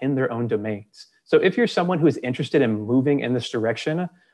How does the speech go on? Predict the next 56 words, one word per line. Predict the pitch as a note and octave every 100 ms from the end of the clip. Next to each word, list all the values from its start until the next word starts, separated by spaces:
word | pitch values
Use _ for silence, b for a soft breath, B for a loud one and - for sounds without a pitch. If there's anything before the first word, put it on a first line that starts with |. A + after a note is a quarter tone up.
| b
I | B2+
have | C#3 D#3+
a |
list | D3 D3 -
of | -
image | B2+ A#2+
annotation | B2 B2 B2+ B2+ -
software | - A#2+ A2+ A#2
tools | G#2+ B2 B2 C#3+
with | A#2+
machine | A2+ A2+ - C3+ C3
learning | B2 A#2+ A#2+ B2 A#2+
embedded | A2 - A#2 A#2
in | A#2 A2+
them, | B2+ G#2 G3+ _ _
so | -
you | D#3+ E3
can | D3 C3
use | F#3+ F3
it | D#3
without | C3 C3
having | B2+ B2+ C3 B2
to | A#2 -
program. | G#2+ - B2 G#2+ - - B2+ - _ _ -
And |
there's | C#3+
also | E3 E3 D#3+ C#3+
many, | C3 B2 C3+ C3+
many | C3 A#2+
others | A#2+ A#2 G#2+
that | A2
I | G#2+
can | A#2
share | G2+ A#2+
with | A2+ G#2+
you | E3
if | A#2 A#2+
you're | A2
interested. | G#2+ - - - A#2+ _ _ _ _ _ _ _ _ _ _ _ _ _ _
But | D3
with | C#3+
that, | E3+ E3+ E3+
I'm | D#3
gonna | D#3
go | D3+
ahead | C#3
and | A#2+
conclude | A2 D#3 D3+
this | C#3
presentation. | - C3 B2+ C3+ C3+ - D3+ C#3
But | D3
first, | - B2 A#2+
I | A#2+
wanna | B2 A2+
thank | C3 A#2
noaa, | A2+ A#2+ C#3 C#3+